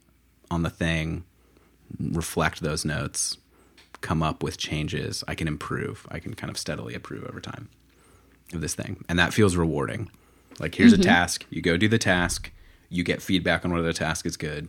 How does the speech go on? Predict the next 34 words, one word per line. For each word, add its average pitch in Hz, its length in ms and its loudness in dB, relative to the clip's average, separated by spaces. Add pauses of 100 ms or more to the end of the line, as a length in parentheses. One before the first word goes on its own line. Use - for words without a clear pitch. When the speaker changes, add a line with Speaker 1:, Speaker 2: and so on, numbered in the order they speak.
(100)
Speaker 1:
You - 100 -6
think - 200 -6
about 76 220 -4
how 78 80 -6
to 78 80 -6
improve. 80 560 -10 (320)
So 98 100 2
in 95 60 8
that 113 180 8
way, 92 220 6
that 85 380 4
part 82 200 -2
of 78 80 -6
it 69 160 -8
almost 78 340 -6
feels - 280 -6
like - 180 -6
a, 64 180 -8 (680)
like - 220 -10
a - 40 -8
game, 80 440 -6 (580)
closer 220 320 8
to 185 120 6 (120)
Speaker 2:
Mm-hmm. - 180 0
Speaker 1:
sports. - 460 -8 (680)
And 87 120 2
now 101 420 6 (1400)
I - 80 -2
know 98 200 6
how 92 100 2
to 87 60 4
make 80 240 0
these, - 420 -2 (1000)
and 82 680 -2